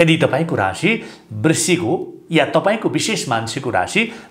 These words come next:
वृश्चिक हो भने ध्यानपूर्वक यो भिडियो अन्तसम्म हेर्नुहुनेछ भन्ने मलाई अपेक्षा छ, मलाई विश्वास छ। वृश्चिक राशि भन्ने बित्तिकै उच्च कोटिको प्रशासनिक क्षमता र आत्मविश्वासले भरिएको राशि, भरिएका व्यक्ति भन्ने बुझिन्छ। पहिलो कुरा,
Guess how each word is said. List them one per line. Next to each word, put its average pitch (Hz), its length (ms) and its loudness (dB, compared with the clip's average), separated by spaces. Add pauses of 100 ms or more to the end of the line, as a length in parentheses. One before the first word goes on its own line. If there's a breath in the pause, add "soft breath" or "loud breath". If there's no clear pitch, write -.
वृश्चिक 180 400 2
हो 101 100 -4
भने 123 220 -4
ध्यानपूर्वक 113 720 0
यो 95 60 -4
भिडियो 107 640 0
अन्तसम्म 123 500 -2
हेर्नुहुनेछ 95 580 -2
भन्ने 92 460 0 (160 loud breath)
मलाई 98 160 4
अपेक्षा - 460 -4
छ, - 100 -4
मलाई 196 220 -2
विश्वास - 420 -6
छ। - 120 -4 (680 soft breath)
वृश्चिक 247 480 2
राशि 185 320 2
भन्ने 104 200 -4
बित्तिकै 127 520 0 (640 loud breath)
उच्च 262 380 2
कोटिको 196 720 2
प्रशासनिक 175 720 -2
क्षमता 151 640 -2 (220 loud breath)
र 175 60 4
आत्मविश्वासले 202 1120 -2
भरिएको 123 440 -2
राशि, 117 580 -4
भरिएका 127 360 2
व्यक्ति 123 520 -4
भन्ने 120 220 -2
बुझिन्छ। 92 380 -8
पहिलो - 300 -4
कुरा, - 160 -14